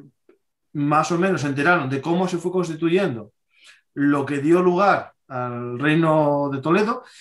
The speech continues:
que será el, el comienzo del próximo episodio, ¿no? De nuestra historia con los, eh, visigodos, todo a partir de tu libro, eh, Los visigodos, hijos de un dios furioso, que os podéis hacer con él en el enlace que voy a poner en la descripción de, del audio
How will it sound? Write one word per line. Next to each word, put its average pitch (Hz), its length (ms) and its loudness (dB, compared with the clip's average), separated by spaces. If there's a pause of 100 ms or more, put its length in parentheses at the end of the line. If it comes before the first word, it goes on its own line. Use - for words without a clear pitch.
(240)
que 131 140 -2
será 143 400 4
el, 151 240 -2 (160)
el 147 120 -4
comienzo 165 460 4
del 139 140 0
próximo 139 760 -2
episodio, 160 540 4
¿no? 185 160 0
De 151 80 -2
nuestra 127 240 -4
historia 147 340 0
con 135 240 0
los, 127 180 -6
eh, 123 280 -2
visigodos, 156 920 0
todo 202 340 4
a 160 400 4
partir 156 400 4
de 180 120 4
tu 160 160 -2
libro, 208 440 0 (500)
eh, 127 640 -2
Los 135 160 0
visigodos, 156 760 2
hijos 185 340 0
de 165 60 0
un 170 140 2
dios 170 180 0
furioso, 123 560 -6 (360)
que 123 240 -4
os 120 160 0
podéis 135 220 2
hacer 151 200 2
con 151 160 2
él 160 360 2
en 127 120 -2
el 131 120 -2
enlace 151 280 2
que 151 80 0
voy 143 140 2
a 147 80 2
poner 151 220 0
en 147 60 0
la 139 80 0
descripción 135 520 -2
de, 131 300 0
del 123 180 0
audio 202 400 2